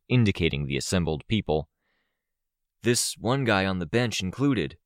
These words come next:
"Waking up the warrior drones," Precipice said. "Yeah," Samuel said.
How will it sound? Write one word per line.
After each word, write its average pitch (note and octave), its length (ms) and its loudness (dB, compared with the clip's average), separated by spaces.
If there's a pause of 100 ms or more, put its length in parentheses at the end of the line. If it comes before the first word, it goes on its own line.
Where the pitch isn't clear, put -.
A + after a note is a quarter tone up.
(1300)
"Waking F#2+ 380 0
up G#2+ 160 -2
the F#2 120 -4
warrior F2+ 520 2
drones," E2 680 -2 (400)
Precipice C2+ 440 -4
said. C#2+ 360 -4 (1200)
"Yeah," G#2+ 460 2 (280)
Samuel C2+ 480 0
said. D#2 360 -2